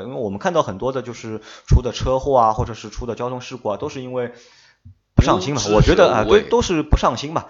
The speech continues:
Speaker 2: 对。
Speaker 1: 还有就像阿 Q 前面说的一样，就是心态的问题，对吧？不要去斗气啊，也不要去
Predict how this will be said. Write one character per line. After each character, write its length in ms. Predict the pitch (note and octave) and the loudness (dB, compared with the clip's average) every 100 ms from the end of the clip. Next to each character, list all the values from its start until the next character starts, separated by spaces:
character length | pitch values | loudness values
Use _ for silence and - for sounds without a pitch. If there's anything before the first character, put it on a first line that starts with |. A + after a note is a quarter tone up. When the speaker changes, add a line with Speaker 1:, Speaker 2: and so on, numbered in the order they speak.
| - | -14
Speaker 2:
对。 140 | F2+ | -6
Speaker 1:
还 120 | A2+ C3 | 2 2
有 100 | B2 | 2
就 80 | |
像 320 | A#2+ A#2+ A2 - | -4 -4 -4 -6
阿 100 | A#2+ | -8
Q 160 | B2+ | -8
前 140 | G#2+ G#2 | -8 -10
面 100 | F#2+ | -8
说 180 | G#2+ | -6
的 120 | G#2 F#2 | -6 -6
一 80 | |
样， 240 | G2 F#2+ F#2 | -6 -8 -10
就 80 | G2+ | -12
是 260 | G2 F#2+ | -12 -12
心 200 | - C#3 | -10 -10
态 160 | D#3+ B2 | -6 -6
的 80 | F#2+ | -8
问 120 | F2 | -14
题， 220 | - - _ _ | -20 -20 _ _
对 80 | G#2+ | -4
吧？ 60 | |
不 140 | G2 A#2 | -2 0
要 140 | A#2+ | -2
去 280 | - A#2 G2 | -2 -6 -6
斗 200 | - A2+ | -2 -4
气 260 | G2 - A#2+ | -2 -4 0
啊， 220 | G#2 G2+ | 0 0
也 140 | G2+ | -2
不 80 | - | -2
要 180 | A#2+ A2 | -2 -2
去 380 | - A#2+ G#2+ | -4 -8 -8